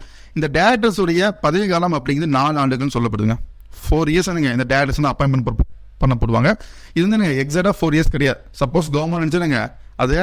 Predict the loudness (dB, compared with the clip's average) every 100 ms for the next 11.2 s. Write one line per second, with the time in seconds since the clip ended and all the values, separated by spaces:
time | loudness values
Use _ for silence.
0 | 2 0 0 -2 0 2 2 0 -2 -2
1 | 0 0 -2 -4 0 0 0 -2 -4 -6
2 | -4 -4 -4 -4 -2 -2 0 -2 -2 0
3 | 2 2 0 0 -2 -2 0 0 0 -6
4 | -12 -4 -2 0 -2 -2 -2 -2 -2 -6
5 | -4 0 2 2 0 0 0 0 2 0
6 | 2 0 0 0 0 2 0 -4 -16 -12
7 | -8 0 0 0 0 -2 2 0 2 0
8 | 0 0 0 0 0 -2 -2 -2 -2 0
9 | 0 0 0 -2 -4 -6 -18 -20 -6 -2
10 | 0 -2 -2 0 0 0 0 2 0 0
11 | -2 -2